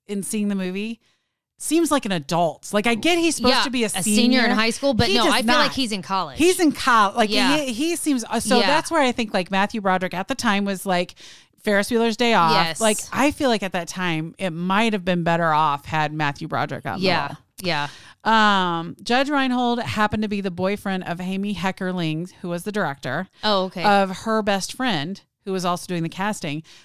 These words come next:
Speaker 1: but he actually got the part without them knowing that he was her boyfriend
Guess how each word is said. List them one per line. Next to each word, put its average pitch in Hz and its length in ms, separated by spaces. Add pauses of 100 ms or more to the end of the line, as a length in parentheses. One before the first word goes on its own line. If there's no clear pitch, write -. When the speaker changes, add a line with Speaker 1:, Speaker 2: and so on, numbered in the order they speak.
(120)
Speaker 1:
but 202 260
he 220 280
actually 247 480
got 180 380
the 180 100
part 180 480
without 196 640
them 180 340
knowing 185 600
that 165 340
he 185 260
was 170 220
her 170 140
boyfriend 170 680